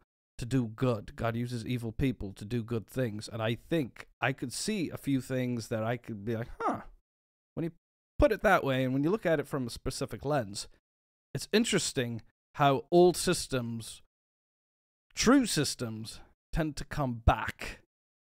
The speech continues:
and not completely die out. So remember, if you're out there in the workforce, why are you doing what you're doing? Is it for the money?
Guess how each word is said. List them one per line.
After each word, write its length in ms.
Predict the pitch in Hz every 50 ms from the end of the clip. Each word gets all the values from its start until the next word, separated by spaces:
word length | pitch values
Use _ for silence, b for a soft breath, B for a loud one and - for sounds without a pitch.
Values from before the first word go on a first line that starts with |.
| _
and 120 | - 123 123
not 240 | 127 135 131 - -
completely 720 | - 127 120 - - 170 151 147 - - 107 - - - - _ _ _ _ _ _ - 131
die 280 | 120 135 127 123 120 120
out. 340 | 113 107 107 - - - - - _ _ _ _ _ _ _ _ _ _ _ _ _ _ _ _ -
So 380 | - 196 190 185 180 165 - - _ _ _ _ _ _ _ _ _ -
remember, 600 | 143 170 175 180 190 170 147 127 104 - - - - _ _ _ _ _ _ -
if 100 | - 147
you're 120 | 156 175
out 180 | - 147 147 175
there 100 | 185 185
in 60 | 170
the 80 | 160
workforce, 720 | 147 139 147 151 156 143 - - - 117 113 117 113 - - _ _ _ _ _ _
why 640 | - 113 110 113 131 151 165 165 160 156 143 131 127
are 180 | 113 123 120 120
you 120 | 117 113
doing 360 | 107 123 123 120 120 117 113
what 160 | 113 120 104
you're 140 | 107 117 113
doing? 340 | 101 107 110 107 107 110 104 -
Is 120 | 139 139 123
it 120 | 110 -
for 180 | - - 110 104
the 80 | 110
money? 380 | 110 117 139 143 139 131 127